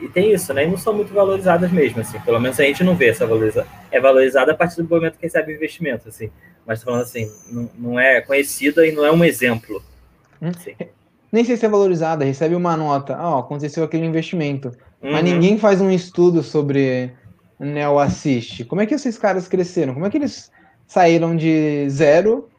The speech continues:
Speaker 2: pra vinte milhões em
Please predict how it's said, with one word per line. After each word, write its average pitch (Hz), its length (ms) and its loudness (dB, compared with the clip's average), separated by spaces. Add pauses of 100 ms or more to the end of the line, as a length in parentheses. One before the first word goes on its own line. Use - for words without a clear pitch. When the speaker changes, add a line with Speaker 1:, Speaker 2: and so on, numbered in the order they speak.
(120)
Speaker 2:
pra 170 180 2
vinte 175 320 -4
milhões 190 840 -2
em 165 880 -4